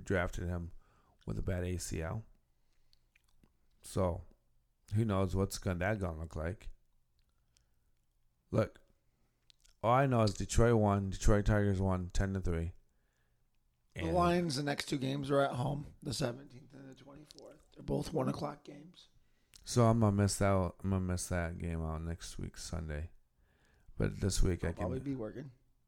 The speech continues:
Speaker 1: Yeah, yeah, we both be working. But, you know, there you have it. It's too, almost too late to do this.
Speaker 2: How crazy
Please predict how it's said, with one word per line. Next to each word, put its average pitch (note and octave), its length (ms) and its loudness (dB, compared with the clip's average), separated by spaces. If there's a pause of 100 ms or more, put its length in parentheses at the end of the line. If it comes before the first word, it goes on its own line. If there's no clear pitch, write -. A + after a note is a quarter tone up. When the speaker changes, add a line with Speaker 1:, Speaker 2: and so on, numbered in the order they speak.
(300)
Speaker 1:
Yeah, F2 180 -2 (1120)
yeah, - 120 -2
we G2+ 120 0
both F#2 320 2
be - 120 6
working. F#2 420 -4 (1600)
But, B2 420 6 (760)
you - 100 0
know, G#2+ 280 6 (960)
there G2+ 120 0
you G2+ 120 2
have F#2 260 -2
it. - 120 -10 (2000)
It's - 160 -10
too, - 220 -10 (200)
almost E2 280 -6
too - 120 -8
late E2 180 -6
to - 80 -10
do - 140 -8 (120)
this. - 240 -12 (800)
Speaker 2:
How F#3 260 4
crazy D3 720 4